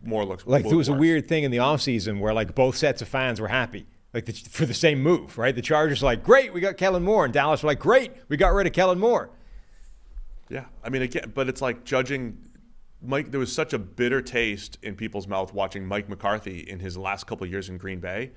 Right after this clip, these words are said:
Speaker 1: 'cause it felt like, "Oh, Aaron Rodgers isn't producing at the same level."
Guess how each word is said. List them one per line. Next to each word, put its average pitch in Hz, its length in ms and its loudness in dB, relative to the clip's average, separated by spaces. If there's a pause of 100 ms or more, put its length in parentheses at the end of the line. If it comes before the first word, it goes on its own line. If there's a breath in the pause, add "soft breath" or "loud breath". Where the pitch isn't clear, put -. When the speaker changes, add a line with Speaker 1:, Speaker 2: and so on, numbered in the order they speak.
(420 soft breath)
Speaker 1:
'cause 101 140 -10
it 92 80 -8
felt 95 240 -2
like, 92 180 -6
"Oh, 110 140 -10
Aaron 107 220 -8
Rodgers 101 360 -8
isn't 92 320 -10 (720)
producing 110 540 -4 (100)
at 101 140 -10
the 104 80 -14
same 92 240 -8
level." 85 340 -10